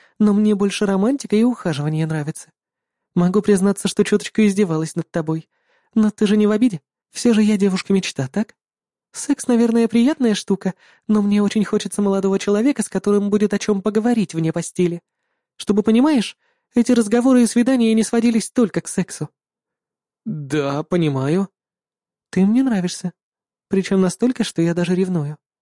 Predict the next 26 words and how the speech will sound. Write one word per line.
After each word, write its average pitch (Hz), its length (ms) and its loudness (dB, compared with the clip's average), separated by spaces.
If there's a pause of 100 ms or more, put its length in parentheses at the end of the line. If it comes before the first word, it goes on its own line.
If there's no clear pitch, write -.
(380)
Приходится 262 480 2
бороться 247 420 0
с - 40 -10
собой, 175 380 -2 (280)
а 262 180 2
иначе 269 280 2
все - 200 0
перессоримся. 180 760 -2 (540)
Но 240 180 2
когда 202 300 -2
на 202 100 0
кону 202 220 2
именно 202 340 2
большие 202 440 2
отношения, 202 560 0
то 214 100 0
это 214 180 0
случается. 254 680 -2 (520)
И 190 80 2
все 214 220 0
же 196 100 0
я 202 140 0
дорожу 208 300 0
Санеттой 185 580 0
и 165 40 2
Линкой. 151 420 -4